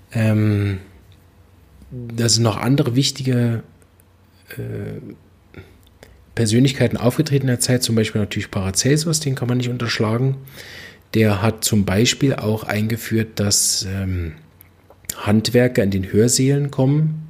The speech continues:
dürfen, weil er gesagt hat, die verstehen besser, weil sie einfacher sind, die sind nicht so kompliziert.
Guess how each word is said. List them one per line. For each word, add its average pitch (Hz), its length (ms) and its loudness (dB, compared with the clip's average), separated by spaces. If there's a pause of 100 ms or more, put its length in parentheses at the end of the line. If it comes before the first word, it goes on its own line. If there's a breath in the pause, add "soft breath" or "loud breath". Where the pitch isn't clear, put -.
(140)
dürfen, 156 560 2 (720 loud breath)
weil 110 120 2
er 107 60 4
gesagt 104 360 0
hat, 101 100 -2
die 104 80 0
verstehen 104 460 0
besser, 101 260 2
weil 98 140 2
sie 98 100 -2
einfacher 131 480 0
sind, 139 300 0
die 110 60 -2
sind 104 120 -2
nicht 107 140 -2
so - 80 -6
kompliziert. 110 800 -2